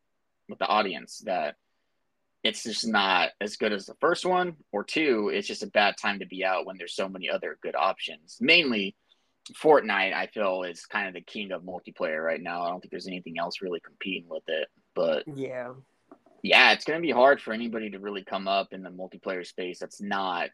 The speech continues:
Speaker 1: you know, Fortnite or, of course, Call of Duty, just based off its name alone. There's always gonna be somebody playing that, but even with that, I feel like the popularity is kinda dwindling a little bit. Um, as the years go on, it's, like, getting lower and lower, and they get some spurts, of course, with the Modern Warfare reboot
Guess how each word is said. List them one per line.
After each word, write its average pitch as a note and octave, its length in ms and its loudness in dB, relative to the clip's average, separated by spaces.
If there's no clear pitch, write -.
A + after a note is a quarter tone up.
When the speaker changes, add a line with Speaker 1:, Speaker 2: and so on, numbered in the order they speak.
Speaker 1:
you G2+ 140 -8
know, E2+ 100 -6
Fortnite F#2 420 -4
or, E2+ 160 -6
of G2 80 -8
course, D3+ 260 4
Call B2 260 6
of G2+ 80 -2
Duty, G#2 220 -4
just F#2+ 240 -12
based G#2+ 240 2
off F2 180 -4
its F2+ 160 -16
name F#2+ 240 -14
alone. E2+ 380 -6
There's E2+ 180 -8
always E2+ 200 -4
gonna F2 100 -18
be E2 80 -14
somebody E2+ 420 -6
playing F2 440 -6
that, D#2 260 -4
but E2 300 4
even A#2 240 6
with F#2+ 160 -2
that, G#2 320 8
I F2 100 -4
feel G2 180 -4
like F2 280 -6
the G2+ 80 -10
popularity G2 640 -2
is F2+ 100 -14
kinda F2+ 280 -12
dwindling F#2+ 600 -8
a F2+ 60 -4
little F#2 240 -2
bit. F#2 340 -2
Um, G2 400 0
as G#2 140 6
the G#2 100 -4
years G#2 240 2
go F#2+ 260 0
on, F#2+ 240 2
it's, - 220 -10
like, F2+ 180 -4
getting F2+ 240 -2
lower F#2 460 0
and F2 120 -6
lower, F#2 340 0
and F#2+ 100 -6
they G2+ 80 -2
get D#3 160 4
some D#3 100 -6
spurts, B2 420 4
of G#2+ 100 -18
course, A2+ 280 0
with G#2 100 -6
the F#2+ 80 -10
Modern F#2+ 300 -4
Warfare F#2+ 320 -4
reboot F#2+ 420 -6